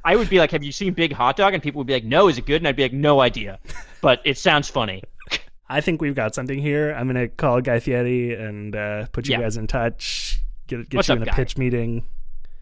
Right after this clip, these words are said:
Speaker 1: Yeah, I think Guy would love this idea.
Speaker 2: I
Speaker 1: I
Speaker 2: think
Speaker 1: think
Speaker 2: he
Speaker 1: if you sat
Speaker 2: would.
Speaker 1: da-, if you sat down with Guy and you were like, "Yo, I got an idea where I travel the country and I eat big hot dogs," and he'd be like, "Just hot dogs?" And I'd be like, "Yeah, but they're big." He'd be like, "Oh, whoa."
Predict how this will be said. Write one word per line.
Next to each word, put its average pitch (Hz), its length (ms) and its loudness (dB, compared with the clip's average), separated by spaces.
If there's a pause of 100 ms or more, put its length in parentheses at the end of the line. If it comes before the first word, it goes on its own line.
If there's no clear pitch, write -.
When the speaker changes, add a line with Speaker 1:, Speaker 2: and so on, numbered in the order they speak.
(140)
Speaker 1:
Yeah, 127 320 2
I 175 100 6
think 302 180 -2
Guy 208 180 6
would 147 140 2
love 107 180 -4
this 107 160 -8
idea. 101 400 -8
Speaker 2:
I - 140 0
Speaker 1:
I - 20 2
Speaker 2:
think 226 120 6
Speaker 1:
think 320 120 6
Speaker 2:
he 440 60 6
Speaker 1:
if 320 60 4
you 285 80 6
sat 202 240 8
Speaker 2:
would. - 20 -4
Speaker 1:
da-, - 80 0 (420)
if 180 100 -2
you 226 80 0
sat 247 200 2
down 240 100 2
with 185 140 -2
Guy 143 220 6
and 135 180 2
you 123 80 -2
were 123 100 -2
like, 117 260 -2
"Yo, 147 140 4
I 131 80 6
got 160 200 4
an 180 60 2
idea 143 300 2
where 135 100 4
I 123 100 4
travel 127 320 2
the 123 60 -2
country 131 340 -4
and 123 60 -2
I 117 100 0
eat 117 360 -4
big 120 220 -4
hot 143 240 6
dogs," 170 320 4
and 135 120 -2
he'd 120 120 0
be 123 100 2
like, 117 220 2
"Just 117 260 -2
hot 120 180 4
dogs?" 160 260 -2
And 127 80 -6
I'd 120 60 -4
be 120 60 0
like, 117 120 -6
"Yeah, 139 120 2
but 113 120 -4
they're 123 100 -4
big." 117 340 -2
He'd 117 180 -6
be 120 100 0
like, 107 200 0
"Oh, 117 200 4
whoa." 104 360 -4